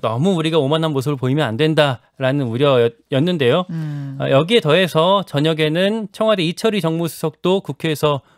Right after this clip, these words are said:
Speaker 1: 모습을 보였어요.
Speaker 2: 예.
Speaker 1: 물밑 조율을 시도한 것으로 보입니다.
Speaker 2: 아, 청와대에서 국회로 찾아왔어요?
Speaker 1: 그렇습니다. 원래
Speaker 2: 어.
Speaker 1: 이제 정무수석은 자주 왔다 갔다 하는데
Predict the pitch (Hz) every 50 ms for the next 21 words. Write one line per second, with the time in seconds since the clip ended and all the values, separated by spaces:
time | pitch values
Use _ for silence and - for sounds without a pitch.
0 | _ _ - 127 131 131 165 151 147 127 107 113 120 117 - - 127 147 151 123
1 | 110 - 156 147 139 131 135 143 147 147 139 - - 127 123 127 127 143 170 196
2 | 214 196 - - - 202 180 165 175 175 165 143 127 - - 139 110 101 - -
3 | 120 117 117 113 104 151 151 - - 262 269 277 262 240 226 202 190 - 185 -
4 | 143 - 170 160 160 - - - 277 262 185 143 - - - 135 131 165 220 254
5 | 143 131 - - 123 120 123 131 143 170 202 208 190 147 147 135 139 143 160 170
6 | 160 - - 170 160 160 147 - 127 120 143 127 113 - 151 139 139 - - 143
7 | 139 175 180 160 147 156 180 165 131